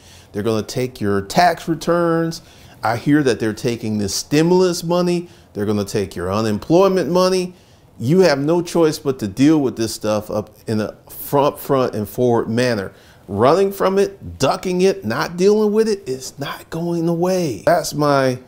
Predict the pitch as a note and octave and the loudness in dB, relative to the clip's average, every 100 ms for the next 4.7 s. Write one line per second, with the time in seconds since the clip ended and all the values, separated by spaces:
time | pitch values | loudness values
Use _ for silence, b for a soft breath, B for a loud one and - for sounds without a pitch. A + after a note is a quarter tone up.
0 | _ - - C#3+ D3 C3 A#2 A2 A2+ F2+ | _ -12 -6 2 4 4 0 -2 -6 -10
1 | - _ _ _ _ B B B B B2+ | -20 _ _ _ _ B B B B 0
2 | C#3 C3+ D3+ E3 D#3 D3 D#3+ G#3 G3+ E3 | 0 0 0 0 2 0 0 -2 -2 -2
3 | C#3 B2+ C#3+ C#3+ - E3+ - E3 D#3+ D3 | -4 0 0 0 -4 -6 -2 -4 -2 0
4 | C#3 B2+ - F2+ F2 - | 2 0 -2 -10 -12 -16